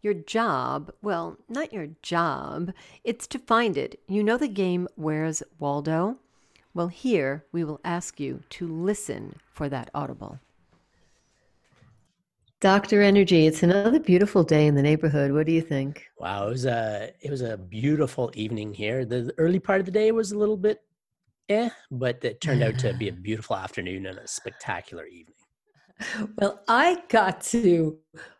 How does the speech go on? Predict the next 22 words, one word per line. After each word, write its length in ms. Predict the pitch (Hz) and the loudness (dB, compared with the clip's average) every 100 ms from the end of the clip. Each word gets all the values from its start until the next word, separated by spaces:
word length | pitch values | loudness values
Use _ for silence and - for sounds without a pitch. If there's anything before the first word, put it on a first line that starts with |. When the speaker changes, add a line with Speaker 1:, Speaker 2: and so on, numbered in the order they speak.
| _ _ 247 | _ _ 4
Speaker 1:
walk 280 | 285 285 | 4 4
ten 260 | - 226 196 | 2 2 4
thousand 540 | 185 165 165 170 160 | 4 6 4 2 -2
steps 400 | 160 180 165 - - | 0 2 2 2 -2
and 220 | 247 277 220 | 2 2 2
hold 260 | 214 170 | 0 0
my 160 | 170 160 | -2 -4
ten-pound 640 | - 165 160 165 151 151 | -4 -4 -2 -4 -2 -2
dumbbell 400 | 151 147 147 143 | -2 -2 -2 -4
in 240 | - 156 165 | -2 -2 2
one 300 | 202 226 196 | 4 4 4
day. 260 | 160 143 | 4 2
So 240 | - 151 147 | 0 -2 2
this 240 | 208 214 | 2 2
has 120 | 175 | -6
been 180 | 190 160 | -4 -4
a 80 | 147 - | -6 -8
fantastic 760 | 156 151 - 214 - 175 165 | -8 -8 -2 -2 -2 -8 -6
day 220 | 147 131 - | -4 -4 -6
for 100 | 147 | -4
me 160 | 196 | -4
so 180 | 190 | -4